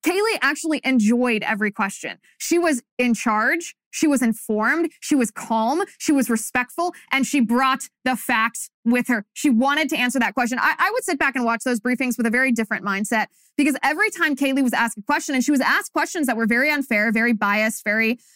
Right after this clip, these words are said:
uh, just atrocious questions from the mainstream media, right? From these never Trumpers who have Trump derangement syndrome.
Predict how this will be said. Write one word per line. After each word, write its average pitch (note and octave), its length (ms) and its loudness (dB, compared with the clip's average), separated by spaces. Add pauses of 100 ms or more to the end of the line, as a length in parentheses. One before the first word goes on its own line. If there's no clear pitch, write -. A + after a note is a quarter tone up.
(140)
uh, B3 140 2
just F4+ 200 -6
atrocious C4+ 460 -2
questions G#3 380 -2
from A3 100 2
the G#3 60 0
mainstream G3+ 360 -2
media, G3 320 0
right? A3 300 0 (380)
From B3 120 0
these A#3+ 160 4
never A3+ 280 2
Trumpers G#3 380 -2
who A3 40 0
have G3 80 -2
Trump G#3+ 220 -4
derangement G3+ 420 -2
syndrome. A3 280 0